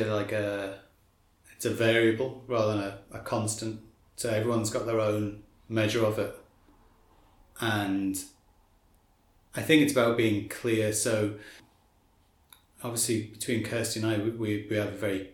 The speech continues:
clear idea of what the quality threshold is. And what's important as you grow a team is that that is then clear to everyone else as well.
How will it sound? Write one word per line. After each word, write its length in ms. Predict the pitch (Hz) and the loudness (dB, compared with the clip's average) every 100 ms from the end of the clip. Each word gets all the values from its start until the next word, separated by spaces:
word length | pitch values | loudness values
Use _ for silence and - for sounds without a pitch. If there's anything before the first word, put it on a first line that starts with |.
| - | -16
clear 480 | - 117 110 110 110 | -8 -2 0 2 0
idea 400 | 104 110 110 110 | 0 -2 -2 -2
of 180 | 107 117 | -4 -4
what 220 | 107 - | -4 -4
the 80 | 107 | -10
quality 600 | - 113 113 - 117 110 | -6 -2 -2 0 -2 -4
threshold 640 | - 120 117 - 113 107 | -4 -4 -4 -2 0 0
is. 400 | 123 - - - _ - - - - _ _ _ _ _ - | 0 -2 -6 -10 _ -20 -20 -20 -20 _ _ _ _ _ -4
And 600 | 113 104 101 98 98 - - _ _ _ - | -2 -2 -2 -4 -4 -6 -10 _ _ _ 0
what's 320 | 139 - 127 | 2 4 2
important 440 | 113 120 120 110 | 0 2 2 2
as 180 | 110 - | 0 0
you 120 | 110 | 0
grow 280 | 110 113 113 | 2 4 4
a 120 | 113 | 4
team 280 | - 120 113 | 2 0 2
is 160 | 107 - | 0 -2
that 200 | 107 - | -4 -2
that 360 | 107 104 - - - - | -2 -2 -6 -20 -18 -8
is 180 | 107 - | -4 0
then 440 | 110 101 101 - - _ _ - | 0 0 -4 -10 -18 _ _ -8
clear 340 | 120 107 98 | -2 0 0
to 360 | - 104 107 - | 0 -2 -2 -2
everyone 320 | 110 107 104 | 0 0 0
else 320 | 104 - - | -2 -4 -8
as 120 | - | -6
well. 360 | 117 113 113 | -4 -4 -4